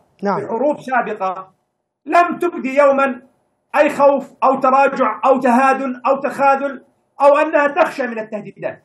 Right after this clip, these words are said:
Speaker 1: نعم.
Speaker 2: لذلك أقول أن اليمنيين بالذات، يعني يجب أن يفهم سيكولوجية العقلية اليمنية من قبل العسكريين الأمريكيين،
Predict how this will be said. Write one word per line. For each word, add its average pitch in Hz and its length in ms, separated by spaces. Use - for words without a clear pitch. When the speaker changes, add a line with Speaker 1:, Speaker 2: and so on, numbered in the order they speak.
Speaker 1:
نعم. 170 220
Speaker 2:
لذلك 311 420
أقول 269 320
أن 208 220
اليمنيين 254 920
بالذات، 196 520
يعني 202 460
يجب 285 240
أن 240 200
يفهم 254 500
سيكولوجية 254 840
العقلية 240 460
اليمنية 233 580
من 208 120
قبل 233 240
العسكريين 208 680
الأمريكيين، 196 840